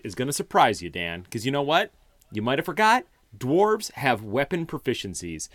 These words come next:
My little wizard girl is actually sporting a battle axe. She's got a plus four to hit, one D eight, plus one damage.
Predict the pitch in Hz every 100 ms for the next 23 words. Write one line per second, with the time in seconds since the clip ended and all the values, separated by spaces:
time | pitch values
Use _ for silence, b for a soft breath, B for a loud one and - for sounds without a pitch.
0 | b b - 151 196 233 247 233 214 196
1 | 202 214 202 202 - B B 123 165 165
2 | 180 165 170 165 151 143 110 90 78 -
3 | - - b b - 135 147 139 - 131
4 | 127 185 185 - 175 156 143 156 - 113
5 | 120 180 196 175 170 151 147 _ _ _
6 | - 175 185 - 156 156 147 131 131 131
7 | 123 -